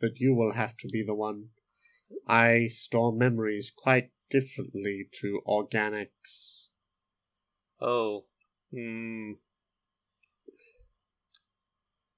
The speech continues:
Speaker 2: All right, but I don't know if I like being covered in slime. She'll
Speaker 1: Hmm. I will attempt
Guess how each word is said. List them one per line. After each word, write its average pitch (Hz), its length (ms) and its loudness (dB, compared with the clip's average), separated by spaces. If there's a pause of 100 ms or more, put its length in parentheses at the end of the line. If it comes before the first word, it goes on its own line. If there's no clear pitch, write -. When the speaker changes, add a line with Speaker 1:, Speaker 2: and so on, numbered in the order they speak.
(220)
Speaker 2:
All 127 440 0
right, 120 680 4 (300)
but 107 240 0 (2250)
I 117 100 -2
don't 135 160 -2
know 131 220 0
if 120 100 -4
I 123 100 4
like 123 240 0
being 110 180 -6
covered 107 340 -6
in 101 100 -10
slime. 98 540 -6 (1300)
She'll 147 380 4
Speaker 1:
Hmm. 107 200 -10 (420)
I 123 160 8
will 123 480 2 (540)
attempt 131 640 2